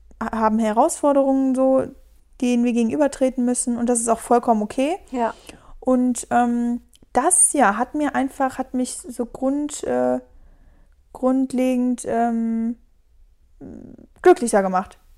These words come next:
Speaker 1: Aber das hätte ich auch niemals erwartet, weil so verschiedene Bücher zu lesen, weil ich war früher gar keine Leseratte und da hab ich dann erstmal angefangen, Bücher zu lesen, aber dann halt wirklich nur über das, was mich interessiert.
Speaker 2: Hast du denn
Speaker 1: Und
Speaker 2: eigentlich, wenn's, ähm, um so
Speaker 1: Mhm.
Speaker 2: Bücher geht über Persönlichkeitsentwicklung,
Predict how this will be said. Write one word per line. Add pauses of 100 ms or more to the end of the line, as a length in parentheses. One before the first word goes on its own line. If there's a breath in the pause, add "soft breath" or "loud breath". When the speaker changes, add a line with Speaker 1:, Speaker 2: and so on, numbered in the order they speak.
(140)
Speaker 1:
Aber
das
hätte
ich
auch
niemals
erwartet,
weil (360 loud breath)
so
verschiedene
Bücher
zu
lesen,
weil
ich
war
früher
gar
keine
Leseratte
und
da
hab
ich
dann
erstmal
angefangen, (440 soft breath)
Bücher
zu
lesen,
aber
dann
halt
wirklich
nur
über
das,
was
mich
interessiert. (240 loud breath)
Speaker 2:
Hast
du
denn
Speaker 1:
Und
Speaker 2:
eigentlich,
wenn's,
ähm,
um
so
Speaker 1:
Mhm.
Speaker 2:
Bücher
geht
über
Persönlichkeitsentwicklung,